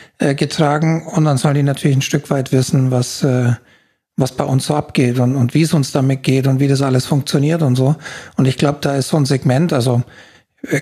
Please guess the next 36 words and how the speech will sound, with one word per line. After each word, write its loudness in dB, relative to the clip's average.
ihr -2
könnt 0
uns -2
da 0
gern 0
im 0
Forum, 0
bei 0
Twitter, -2
wo 2
auch -2
immer 2
widersprechen, 0
aber 0
ich -2
glaub, 0
das 0
ist -2
eigentlich 0
genau 0
die 2
richtige 0
Dosis 0
an, 2
an -2
Transparenz -2
und, 0
und 2
an 2
Me-Talk, 0
wie 2
du 2
es 0
jetzt -2
genannt 0
hast. 0